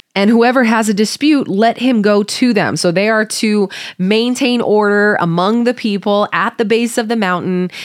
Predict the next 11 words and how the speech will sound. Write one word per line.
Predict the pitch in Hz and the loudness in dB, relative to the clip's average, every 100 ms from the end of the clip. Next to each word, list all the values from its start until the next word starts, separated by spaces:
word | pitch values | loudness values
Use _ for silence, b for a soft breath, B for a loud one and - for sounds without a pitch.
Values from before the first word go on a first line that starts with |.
| B | B
And | - | -6
of | 160 | -2
course, | 214 202 185 | -2 0 -2
we | |
know | 185 170 165 156 | 0 0 0 -2
they're | - 190 | -2 -2
actually | 165 - 165 | -2 -4 -4
gonna | 151 139 | -4 -4
fail | - 196 156 | -2 0 0
at | 143 - | -2 -2
this. | 147 247 - | 0 0 -4